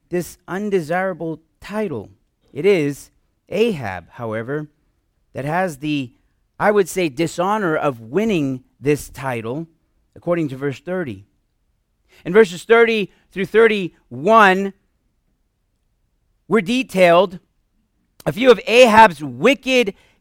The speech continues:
characteristics, namely the fact that he has a trivial view of sin, we're told in verse thirty-one. And it is exactly this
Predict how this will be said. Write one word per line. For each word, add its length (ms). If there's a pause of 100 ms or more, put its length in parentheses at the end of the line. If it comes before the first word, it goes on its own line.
characteristics, 1600 (380)
namely 760 (800)
the 80
fact 300
that 100
he 80
has 180
a 100
trivial 640
view 680 (280)
of 180
sin, 640 (100)
we're 140
told 460 (160)
in 160
verse 260
thirty-one. 1200 (1300)
And 80
it 120
is 220
exactly 640
this 420